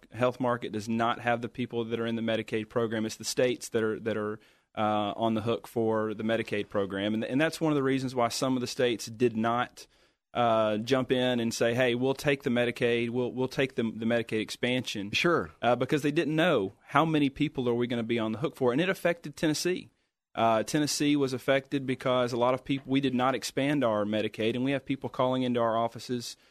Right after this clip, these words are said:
Speaker 1: you know, trying to go into the marketplace and get a subsidy, and Emily deals with this more than I do, people calling in saying, "Hey, what kind of subsidy can I qualify for?" Uh, and there's a, there's a gap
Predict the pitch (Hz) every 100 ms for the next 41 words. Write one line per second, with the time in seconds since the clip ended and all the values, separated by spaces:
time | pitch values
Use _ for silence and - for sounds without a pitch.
0 | _ - 110 104 - 135 131 123 127 127
1 | 127 120 120 120 - - 120 120 117 113
2 | 110 120 117 - 123 - 123 120 113 131
3 | 147 135 123 123 123 120 113 120 117 117
4 | 117 117 _ _ _ 110 117 131 127 113
5 | 107 131 131 120 127 127 123 123 123 127
6 | 120 127 120 120 135 - - 127 - -
7 | - 135 - 123 - 117 107 - 123 123
8 | 120 110 - 107 101 107 - _ _ 113
9 | 110 127 127 127 127 120 135 139 139 147
10 | 208 -